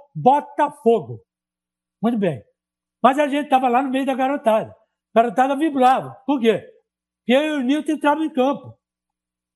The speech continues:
né? Com, ah, zero vírgula zero zero zero um, tá certo? Por cento em relação à molecada. Tudo dezessete, dezoito anos.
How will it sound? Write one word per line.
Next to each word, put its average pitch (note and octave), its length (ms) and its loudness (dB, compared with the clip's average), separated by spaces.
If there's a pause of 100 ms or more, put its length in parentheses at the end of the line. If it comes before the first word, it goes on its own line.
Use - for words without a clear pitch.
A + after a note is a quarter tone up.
(840)
né? C4 260 0 (400)
Com, G#3 440 0 (1300)
ah, D3+ 320 -4 (460)
zero B3+ 360 2
vírgula B3 560 0
zero A3+ 360 0
zero A3 320 0
zero B3 280 2
um, C4 320 -2 (1200)
tá C#3+ 80 -6
certo? B3 340 0
Por A3+ 140 -4
cento B3 400 -2 (340)
em G3+ 80 -2
relação A#3 440 0
à C4 60 -2
molecada. B3+ 540 -2 (240)
Tudo A3+ 140 -2
dezessete, G#3 560 -2
dezoito G#3+ 380 -2
anos. A3 200 -2